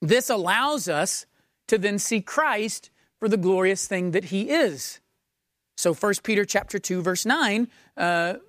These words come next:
which we'll get to again in just a second, says, "But you are a chosen race, a royal priesthood, a, a holy nation, a people for his own possession, that you may" what? "That you may proclaim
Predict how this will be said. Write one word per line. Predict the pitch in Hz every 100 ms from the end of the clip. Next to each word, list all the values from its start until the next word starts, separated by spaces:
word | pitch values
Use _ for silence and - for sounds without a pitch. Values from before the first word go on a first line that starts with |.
| _ _ -
which | 190 202
we'll | 190
get | 175 220
to | 190
again | 180 180 170
in |
just | 160 165
a | 160
second, | - 302 - 196 240 _ _ -
says, | - 196 170
"But | 180 208
you | 240
are | 233
a | 214
chosen | - 214 180 196
race, | 190 190 240 - _ _ -
a | 180
royal | 190 208 208
priesthood, | 170 202 208 - 165
a, | 170 - _
a | 180
holy | 170 220 214 185
nation, | 185 - 226
a | 233 180
people | - 269 262
for | 208 233
his | 185 233 226
own | 233
possession, | 202 160 247 240 185 190 208 _ _ _ -
that | 262
you | 254
may" | 262
what? | 254 311 240 - _ _ _ _ _ _ _
"That | 185 -
you | 262 277 320
may | 311 294
proclaim | - - 226 - - 302 269 190 208 233